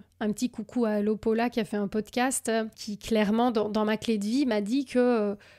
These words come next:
je dois pas le faire dans l'attente de, de résultats ou dans l'attente de quelqu'un qui me dirait, « C'est super ce que tu fais, viens on le fait ensemble. » Non, je dois le faire parce que ça me fait plaisir.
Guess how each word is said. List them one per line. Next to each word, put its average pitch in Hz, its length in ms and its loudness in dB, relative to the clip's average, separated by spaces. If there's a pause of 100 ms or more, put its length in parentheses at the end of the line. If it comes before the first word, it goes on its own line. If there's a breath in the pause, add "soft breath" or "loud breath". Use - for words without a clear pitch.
(120)
je 190 120 -2
dois 220 140 4
pas 233 120 4
le 226 60 2
faire 262 220 2
dans 220 100 4
l'attente 285 720 0
de, 202 280 -4
de 202 140 0
résultats 226 760 4
ou 233 100 2
dans 214 200 0
l'attente 262 560 2
de 214 120 0
quelqu'un 247 520 0
qui 247 140 -4
me 208 60 -2
dirait, « 226 180 0
C'est 214 140 -4
super 233 340 -4
ce - 80 -10
que 226 80 -4
tu 226 160 -4
fais, 254 240 0
viens 220 160 2
on 214 40 2
le 208 40 0
fait 226 140 -2
ensemble. » 269 360 2
Non, 339 180 6 (280 soft breath)
je 233 60 0
dois 247 160 8
le 226 60 -2
faire 359 180 2
parce 247 180 0
que 294 80 2
ça 233 160 2
me 220 60 2
fait 269 240 0
plaisir. 220 600 -2